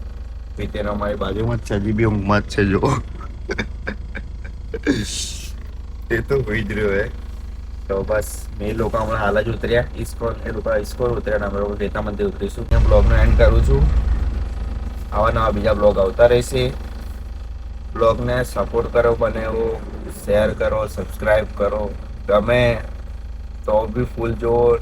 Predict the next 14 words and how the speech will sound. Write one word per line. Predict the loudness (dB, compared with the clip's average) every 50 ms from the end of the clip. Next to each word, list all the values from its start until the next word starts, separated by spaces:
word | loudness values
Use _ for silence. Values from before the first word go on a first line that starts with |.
| 0
ના | -2 0 0 0
ગમે | 0 -2 -2 0 0 -2 -2 -2
તોય | -2 -2 -2 -2 -2
જોવાનો | 0 4 6 6 6 6
ટ્રાય | 4 2 0 0 0 0
કરો, | 0 0 -2 -2
મજા | -2 -4 -4 -2 -2 0 0
આવશે. | -2 -2 -4 -4 -6 -6 -6 -8 -10 -10 -12 -12 -12 -12 -12 -10 -8
બધું | -6 -2 -2 -2
સારા | -2 0 0 0 0 0
માટે | 0 -2 -2 -2 -4
જ | -4 -4 -6
તમારે | -6 -4 -4 -4 -4
કરીશું. | -4 -6 -8 -8 -8 -8 -6 -6 -6 -6 -8